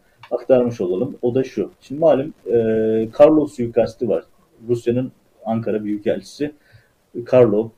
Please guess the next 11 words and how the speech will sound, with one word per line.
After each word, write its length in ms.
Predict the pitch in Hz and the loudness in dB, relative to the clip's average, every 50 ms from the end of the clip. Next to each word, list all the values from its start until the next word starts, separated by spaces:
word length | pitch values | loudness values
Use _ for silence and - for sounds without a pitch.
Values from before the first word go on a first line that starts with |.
| _ - | _ -2
<clears throat> 720 | 175 190 175 170 165 143 113 - _ _ _ _ _ _ - | 0 0 2 0 0 -2 -4 -8 _ _ _ _ _ _ 0
Mevlüt, 400 | 123 131 131 135 139 - - 117 | 2 2 2 2 0 -2 0 2
e, 240 | 120 113 110 110 110 - - _ _ _ _ _ - | 2 2 2 0 -4 -6 -12 _ _ _ _ _ -4
Mevlüt 300 | 117 117 127 135 139 - | -2 0 0 0 2 2
Altuntaş, 680 | - 127 127 117 120 - 139 120 113 98 92 - - | 2 4 2 2 0 -2 -6 -2 -2 -2 -4 -4 -4
Mevlüt 400 | 110 113 113 110 110 123 120 - | -4 -2 0 0 -2 -2 -4 -4
Mert 260 | 120 117 120 120 120 - | 0 0 0 0 0 0
Altuntaş 460 | - 120 113 - 131 131 127 107 - | 0 0 0 -2 -6 -6 -6 -8 -8
isimli 280 | - - 123 135 127 | -8 -10 -10 -10 -6
polis 240 | - 117 113 113 113 | -4 -4 -4 -4 -2
tarafından, 640 | - 110 101 98 - - 101 98 104 123 135 - - | 0 0 0 0 -2 -4 -6 -2 -2 -2 -2 -2 -6